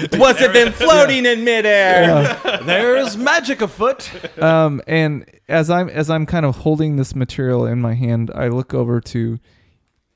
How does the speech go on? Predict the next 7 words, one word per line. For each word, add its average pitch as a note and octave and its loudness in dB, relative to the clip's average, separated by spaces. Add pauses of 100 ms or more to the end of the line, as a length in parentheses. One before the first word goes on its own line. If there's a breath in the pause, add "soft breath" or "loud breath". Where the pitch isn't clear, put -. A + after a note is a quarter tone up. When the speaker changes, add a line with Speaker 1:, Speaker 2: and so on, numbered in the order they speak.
(480)
Speaker 2:
Inendril. F3 -2 (580)
Speaker 1:
Inendril? G#2 -4
Speaker 2:
Inendril. C#3+ 0 (600 soft breath)
Uh, C3 0 (120)
and C3 -2
I A#2+ 0
say A#2 -2